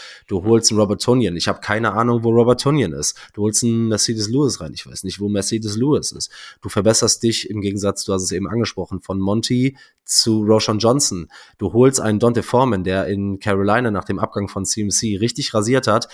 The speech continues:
Der ist seit Woche zwei auf dem Healthy Scratch. Keine Ahnung, was die Coaches sich dabei denken. Ähm,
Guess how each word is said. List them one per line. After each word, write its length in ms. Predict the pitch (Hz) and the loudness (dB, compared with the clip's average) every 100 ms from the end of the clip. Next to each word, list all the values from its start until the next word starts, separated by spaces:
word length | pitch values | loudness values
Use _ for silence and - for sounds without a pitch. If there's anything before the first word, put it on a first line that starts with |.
| - | -10
Der 80 | - | -6
ist 200 | - - | -2 -2
seit 200 | 107 98 | 0 0
Woche 220 | 107 - | -2 -4
zwei 340 | - - 104 113 | -2 0 0 0
auf 120 | 101 | -4
dem 80 | 95 | -4
Healthy 360 | 85 101 113 | -4 -4 -2
Scratch. 420 | 107 - 135 - - - - - | -4 0 2 0 -6 -14 -20 -14
Keine 300 | - 104 104 | -4 0 2
Ahnung, 180 | 98 113 | 2 2
was 140 | 107 - | 0 -2
die 80 | |
Coaches 340 | 110 120 117 113 | 2 2 2 0
sich 140 | 110 | -2
dabei 280 | 120 143 127 | 0 2 2
denken. 380 | 90 85 71 82 - - _ _ - | -2 -4 -6 -12 -16 -20 _ _ 0
Ähm, 520 | 101 98 98 95 | 2 2 0 -4